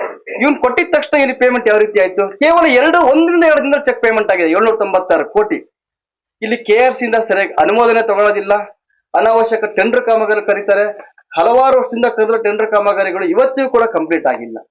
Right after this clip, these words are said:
ಈ ದುರಂತ ಏನು ಅಂತ ಅಂದ್ರೆ, ಈ ಕೆ ಟಿ ಟಿ ಪಿ ಆಕ್ಟ್ ಅನ್ನು ವೈಲೇಷನ್ಸ್ ಮಾಡ್ತಿರೋದನ್ನು ಎಷ್ಟು ದೊಡ್ಡ ಮಟ್ಟದಲ್ಲಿ ಹಗರಣ ನಡೀತಿದೆ ಅಂದ್ರೆ, ಒಂದು ಬೋರ್ಡ್ ಮೀಟಿಂಗ್ ಮಾಡ್ತಾರೆ ಇಲ್ಲಿ, ಆ ಮೀಟಿಂಗ್ ಅಲ್ಲಿ ಒಂದ್ ನಾಲ್ಕೈದು ಜನ ಕಾಂಟ್ರಾಕ್ಟರ್ ಕರ್ಸ್ಕೊಂತಾರೆ. ಆ, ನಿನಗೆ ಎಷ್ಟು ಪರ್ಸೆಂಟ್ ಅಪ್ಪ?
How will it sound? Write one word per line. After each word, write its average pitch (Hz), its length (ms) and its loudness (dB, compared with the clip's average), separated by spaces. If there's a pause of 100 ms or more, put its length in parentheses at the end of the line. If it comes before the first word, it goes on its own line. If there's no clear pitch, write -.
(760)
ಈ 139 80 -8
ದುರಂತ 226 320 2
ಏನು 220 200 2
ಅಂತ 202 180 0
ಅಂದ್ರೆ, 180 280 0 (720)
ಈ 147 300 -6
ಕೆ 196 200 0
ಟಿ 240 140 -4
ಟಿ 247 80 0
ಪಿ 226 140 0
ಆಕ್ಟ್ 214 200 -2
ಅನ್ನು 185 140 2
ವೈಲೇಷನ್ಸ್ 208 440 0
ಮಾಡ್ತಿರೋದನ್ನು 180 960 -4 (500)
ಎಷ್ಟು - 300 -4
ದೊಡ್ಡ 269 200 0
ಮಟ್ಟದಲ್ಲಿ 233 380 0
ಹಗರಣ 190 260 0
ನಡೀತಿದೆ 165 280 0
ಅಂದ್ರೆ, 139 520 -4 (120)
ಒಂದು 185 220 0
ಬೋರ್ಡ್ 247 280 0
ಮೀಟಿಂಗ್ 240 260 -2
ಮಾಡ್ತಾರೆ 170 360 0
ಇಲ್ಲಿ, 117 180 -12 (340)
ಆ - 20 0
ಮೀಟಿಂಗ್ 226 360 0
ಅಲ್ಲಿ 202 140 2
ಒಂದ್ 220 120 2
ನಾಲ್ಕೈದು 202 300 0
ಜನ 190 140 0
ಕಾಂಟ್ರಾಕ್ಟರ್ 160 520 -4
ಕರ್ಸ್ಕೊಂತಾರೆ. 123 540 -4 (300)
ಆ, 160 60 2
ನಿನಗೆ 214 280 0
ಎಷ್ಟು 214 140 0
ಪರ್ಸೆಂಟ್ 202 320 -2
ಅಪ್ಪ? 190 180 0